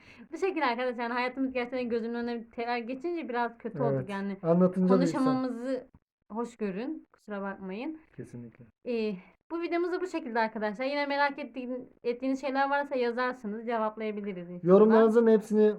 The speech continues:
Speaker 2: bu arada gerçekten tek tek okuyoruz. Yani herkese
Speaker 1: Aynen.
Speaker 2: yorum cevap verebile-, veremiyoruz. Kusura bakmayın, bazen YouTube engel atıyormuş gibi bir şey oluyor değil mi
Speaker 1: Evet.
Speaker 2: hayatım? Yorum
Speaker 1: Kesinlikle.
Speaker 2: yazıyoruz ama size yorum gelmiyor.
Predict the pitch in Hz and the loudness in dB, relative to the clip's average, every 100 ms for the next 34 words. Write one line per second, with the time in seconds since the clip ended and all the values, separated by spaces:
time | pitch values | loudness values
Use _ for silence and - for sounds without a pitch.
0 | 185 190 196 202 196 - 208 202 - 165 | 10 12 12 8 6 8 8 6 2 2
1 | 190 180 180 165 156 170 143 143 - 156 | 4 4 2 2 2 2 2 0 -2 4
2 | 180 180 196 196 208 220 220 185 202 220 | 6 8 8 6 4 6 8 10 10 10
3 | 214 - - - _ 170 190 220 202 208 | 6 -2 -16 -20 _ 10 12 12 8 8
4 | 208 214 220 202 165 185 220 214 196 208 | 10 10 10 8 6 8 8 8 6 4
5 | - 202 214 226 233 220 190 190 202 196 | -2 4 6 6 4 6 8 8 8 4
6 | 202 214 208 196 175 190 190 180 196 190 | 4 0 -2 2 6 8 8 8 2 0
7 | - 185 175 196 165 180 190 160 135 131 | 0 -4 0 2 4 4 4 4 0 -2
8 | - - _ 165 196 240 247 233 262 254 | -14 -20 _ 6 8 10 8 8 8 8
9 | 269 254 247 240 226 240 214 226 214 160 | 8 8 6 8 8 8 8 10 8 6
10 | 127 | -2